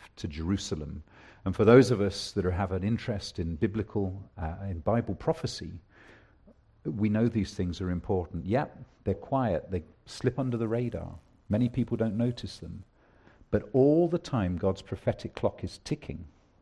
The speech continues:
And it's now ticking faster. It's one of those strange clocks that ticks faster and faster and faster. And soon it'll be ticking so fast, we just won't be able to keep up with it. And that's what's happening already. We're seeing changes that are taking place.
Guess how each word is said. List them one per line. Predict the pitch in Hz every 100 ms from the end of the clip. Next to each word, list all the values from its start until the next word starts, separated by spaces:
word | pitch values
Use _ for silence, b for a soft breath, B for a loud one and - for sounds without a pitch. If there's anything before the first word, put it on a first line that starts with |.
| b _ _ _ b b b b _
And | 92
it's | 95 113
now | 101
ticking | - - 95
faster. | - 101 87 - 78
It's | 85 -
one | 98
of |
those | 92 87
strange | - 110 104 -
clocks | - 73 - - - b b b b -
that | 95
ticks | - - -
faster | 101 92 - 92
and | 85
faster | 95 90 - 87
and | 82
faster. | 95 87 -
And | 85
soon | - 131 120
it'll | 92
be | 87
ticking | - - 92
so | - 117 101
fast, | - 95 85 - - b b b b b b
we | 95
just | 90 -
won't | 90 107 110
be | 95
able | 82
to | 80
keep | - 92 -
up | 98 -
with | 85
it. | 87
And | 87
that's | 98 127 -
what's | 117 -
happening | 117 113 95 92
already. | 92 110 101
We're | 82
seeing | 82 - - 127 113 87 87
changes | - 117 113 85 82
that | 85
are | 85
taking | 101 98 - 87
place. | 107 92 -